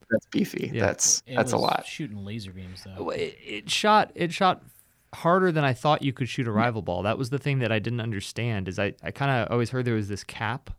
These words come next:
Speaker 2: on the speed you could shoot a rival ball. And what was he shooting? He checked in the Chronos, like, hundred and seventy or
Speaker 3: Yeah, it
Speaker 2: something?
Speaker 3: was, it was really
Speaker 1: Oh
Speaker 3: high.
Speaker 1: my God.
Speaker 2: It was
Speaker 3: <laughs>
Speaker 2: ridiculous.
Speaker 3: Now, I've got one that's K twenty-six, and it isn't hitting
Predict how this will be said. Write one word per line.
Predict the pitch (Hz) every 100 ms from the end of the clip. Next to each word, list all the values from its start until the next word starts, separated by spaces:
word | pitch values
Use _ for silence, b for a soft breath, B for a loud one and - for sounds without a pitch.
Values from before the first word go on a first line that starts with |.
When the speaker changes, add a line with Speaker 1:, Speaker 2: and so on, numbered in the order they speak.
| _
Speaker 2:
on | - 110
the | 98
speed | - - - 110 113
you | 117 107
could | 104
shoot | - 117
a |
rival | 104 160 147
ball. | 101
And | 95
what | 170
was | 220
he | 247
shooting? | 226 294 247 107 110
He | 135
checked | 180 165
in | 180
the | 165 139 -
Chronos, | - 165 175 135
like, | 123 -
hundred | - - 139 151 147
and | 120 110 98
seventy | - 92 98 147 190 277 285
or |
Speaker 3:
Yeah, | 98
it | 95 90
Speaker 2:
something? | -
Speaker 3:
was, | 101
it | 104
was | 139 104
really | 90 101 95
Speaker 1:
Oh | 104
Speaker 3:
high. | 139 104 101
Speaker 1:
my | 110
God. | 113 107 - _ _ _ -
Speaker 2:
It | 180
was | 180
Speaker 3:
<laughs> |
Speaker 2:
ridiculous. | 151 139 131 214 143 98 95 107 -
Speaker 3:
Now, | 107
I've | 180
got | 214 120
one | 110
that's | 101 -
K | - 117
twenty-six, | - 107 92 - 196 - -
and | 101
it | 113
isn't | 196 143 98 98
hitting | - - 98 92